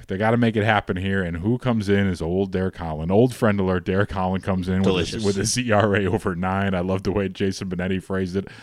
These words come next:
Speaker 1: "Holland is wonderful this time of <laughs> year." I thought that was a sneaky good call by Jason, who is gonna be announcing for the Olympics, uh, this summer. But Sox get a little rally going. You've got Yasmani singles,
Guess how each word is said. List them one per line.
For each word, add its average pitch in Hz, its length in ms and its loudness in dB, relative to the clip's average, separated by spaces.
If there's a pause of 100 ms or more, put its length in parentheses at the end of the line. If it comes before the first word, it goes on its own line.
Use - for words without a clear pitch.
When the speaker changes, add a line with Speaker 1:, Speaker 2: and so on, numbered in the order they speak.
(160)
Speaker 1:
"Holland 101 380 0
is 95 140 -4
wonderful 101 460 -2
this 110 160 0
time 98 240 -2
of 117 240 -2
<laughs> - 80 -20
year." 185 240 -6 (240)
I 214 360 2
thought - 180 4
that 196 100 6
was 127 180 4
a 175 60 4
sneaky 139 400 0
good 131 240 2
call 120 380 0 (240)
by 113 140 6
Jason, 117 480 0
who 110 220 4
is 98 140 -2
gonna 107 200 -2
be 104 260 0
announcing 107 480 -4
for 104 100 -10
the 98 160 -4
Olympics, 104 480 -4
uh, 107 140 0
this 107 180 -4
summer. 107 380 -2 (480)
But 143 260 2 (720)
Sox 120 340 -2
get 131 120 0
a 127 60 4
little 131 180 2
rally 117 360 4
going. 110 420 0 (540)
You've 104 200 -4
got 107 540 -2 (1080)
Yasmani 117 840 2
singles, 110 840 2